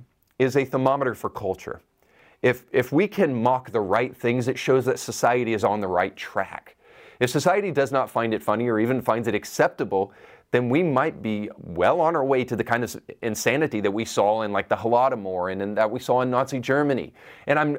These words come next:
you may say to yourself, "This is hyperbole," but please pick up a history book. I promise they don't bite. You'll find an eerie similarity with the bloodiest century in human history and the fact that they're all accompanied with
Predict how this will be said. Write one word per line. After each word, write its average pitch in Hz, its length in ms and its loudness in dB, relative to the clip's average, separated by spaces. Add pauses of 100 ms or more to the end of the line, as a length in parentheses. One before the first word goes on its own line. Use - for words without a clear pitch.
(160)
you 135 200 0
may 165 260 4
say 147 180 -2
to 107 60 -4
yourself, 90 380 -4 (180)
"This 135 280 -2
is 127 80 -2
hyperbole," 107 580 -2 (160)
but - 240 -4
please 107 640 -6 (180)
pick 127 360 -6
up 107 220 0
a 101 40 -8
history 104 380 -6
book. 80 300 -8 (160)
I 110 80 -4
promise 156 400 -2
they 117 120 0
don't 131 200 0
bite. 185 340 -2 (420)
You'll 165 160 4
find 196 320 0
an 151 160 -2
eerie 160 240 0
similarity 156 720 2
with 101 380 0 (440)
the 113 320 0
bloodiest 151 520 0
century 151 340 0
in 120 100 0
human 139 280 -2
history 117 500 -4 (400)
and 185 280 2
the 143 80 -2
fact 85 400 0 (200)
that 123 360 2
they're 131 300 2
all 170 360 2
accompanied 156 520 -2
with 104 260 0